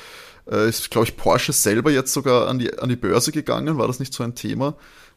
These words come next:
dass Porsche irgendwie als eigen-, eigenständiges Unternehmen, also an die Börse gegangen ist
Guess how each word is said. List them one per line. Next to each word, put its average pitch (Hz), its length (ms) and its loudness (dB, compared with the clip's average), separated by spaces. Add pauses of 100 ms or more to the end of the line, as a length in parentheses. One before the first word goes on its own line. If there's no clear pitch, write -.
(140)
dass 113 160 -6
Porsche 107 440 -2
irgendwie 113 240 -2
als 113 140 -4
eigen-, 117 520 -2 (1040)
eigenständiges 113 680 -2
Unternehmen, 110 680 -2
also 110 200 -4
an 110 60 0
die 113 60 -2
Börse 120 300 -2
gegangen 120 460 -2
ist 127 260 -6